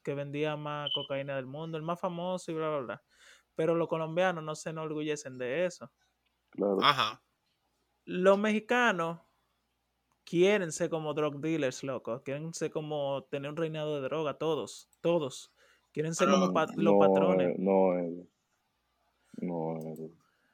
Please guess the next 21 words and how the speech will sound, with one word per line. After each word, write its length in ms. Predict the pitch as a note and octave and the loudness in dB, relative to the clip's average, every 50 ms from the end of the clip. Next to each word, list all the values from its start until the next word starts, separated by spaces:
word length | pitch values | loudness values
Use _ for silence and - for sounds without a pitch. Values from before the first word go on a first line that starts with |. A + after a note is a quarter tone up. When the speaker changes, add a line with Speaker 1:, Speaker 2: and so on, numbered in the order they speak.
| _ _ _ - | _ _ _ -4
Speaker 2:
no, 240 | F2 E2+ E2+ E2+ | -2 0 0 0
no 120 | E2+ F2 F2 | 2 2 2
me 140 | F2+ - F#2 | 2 4 6
lo 100 | F#2 F#2 | 6 6
Speaker 1:
No. 220 | G3+ G#3+ - E3+ | 8 6 6 6
Speaker 2:
trate 140 | - F2+ E2+ | 6 2 2
así. 320 | - - _ F3 E3 - - _ _ _ _ _ _ _ _ _ _ _ _ _ _ _ _ _ _ - - | 0 -2 _ -8 -8 -8 -10 _ _ _ _ _ _ _ _ _ _ _ _ _ _ _ _ _ _ -16 -8
No. 120 | - G#3 | -4 -2
Speaker 1:
Mira, 260 | A3+ G#3+ G#3+ G#3 G3 | 2 4 8 8 8
ellos 200 | G3+ G#3+ A#3 A#3+ | 10 10 8 8
ven, 240 | A#3 A#3+ A#3+ A#3 - - | 8 6 4 2 0 2
ellos 260 | G3 G3+ G#3 A#3 A#3 | 2 4 6 6 6
ven 200 | A#3 A#3 A3 G#3+ | 6 4 2 0
eso 440 | A3 G#3 F3 - - E3+ D#3 D3 - | -2 -2 -2 -2 -2 -2 -2 -2 -2
como, 400 | - E3+ E3+ E3+ E3 D#3+ D3+ - | -4 -2 -2 -2 -4 -4 -4 -4
como 400 | - E3+ E3+ E3 E3 E3 E3 E3 | -4 -4 -4 -4 -4 -2 0 0
algo 300 | E3+ F3+ F#3 G3 F#3+ - | 0 2 2 0 0 -2
de 160 | - E3 F3+ | 0 0 0
progreso, 640 | F3 F3 - D#3 B2+ C#3 C#3 C3 C3 C3 - B2+ C3+ - _ | 0 2 0 -2 0 0 0 0 -2 -4 -6 -12 -14 -14 _
de 160 | E3+ F3 D#3+ | -2 -2 2
verdad. 400 | E3 E3 D#3+ E3 F3 D#3 C3 - | 2 2 2 2 2 2 0 -2